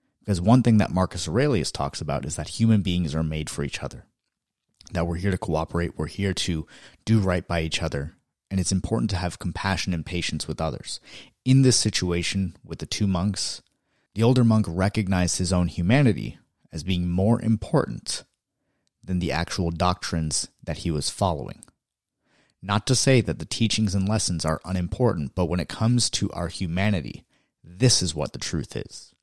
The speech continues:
We've talked in previous episodes about this idea of the finger pointing at the moon is not the moon.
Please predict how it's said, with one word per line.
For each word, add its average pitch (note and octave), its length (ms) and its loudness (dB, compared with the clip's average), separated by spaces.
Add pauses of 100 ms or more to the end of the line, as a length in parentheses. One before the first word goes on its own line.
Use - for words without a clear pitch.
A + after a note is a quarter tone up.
(300)
We've F#2 140 -8
talked A#2+ 300 2
in G#2 80 4
previous G2+ 420 0
episodes F2 500 -2
about D#2+ 220 -4
this - 160 -4
idea E2 420 -2
of D2+ 260 -6
the - 60 -8
finger A2 380 2
pointing G2 320 -2
at E2+ 80 -6
the - 80 -6
moon F2 220 -4
is D#2+ 200 -10
not E2 440 -6
the D2+ 80 -8
moon. D2+ 420 -10